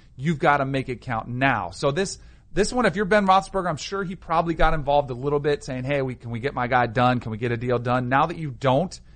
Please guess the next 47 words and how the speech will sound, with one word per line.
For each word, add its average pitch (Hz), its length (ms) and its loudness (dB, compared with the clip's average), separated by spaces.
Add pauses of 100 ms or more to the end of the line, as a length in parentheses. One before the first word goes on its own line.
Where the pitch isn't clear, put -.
(280)
you've 131 240 -10
got 139 300 4
to 123 80 -12
try 127 240 2
to 117 80 -4
do 120 180 -2
it 117 220 -4
this 120 200 -2
season. 98 440 -6 (140)
And 120 160 -2
it's, 117 160 -6
that 139 260 4
for 139 80 -4
me 156 200 0
is 127 140 0
the 117 60 -10
Steelers' 127 380 -6
mantra, 120 360 -4
has 120 180 0
to 127 80 -12
be 120 140 -8
Super 123 420 -10
Bowl 117 160 2
or 104 80 -2
bust 110 420 -2
for 113 120 -4
this 104 140 -4
team 104 200 -6
this 101 220 -8
year. 101 180 -4 (300)
You 185 120 4
know 254 80 8
whose 269 120 -2
fault - 420 6
this 151 160 -8
all 139 320 4
is? 147 360 -4 (560)
All 160 160 6
this 165 180 -4
money 143 260 -2
stuff? 170 440 -6 (440)
It's 113 80 -20
the 131 140 -6
N 120 100 -4
B 117 120 -4
A's 117 160 -4
fault. - 280 -2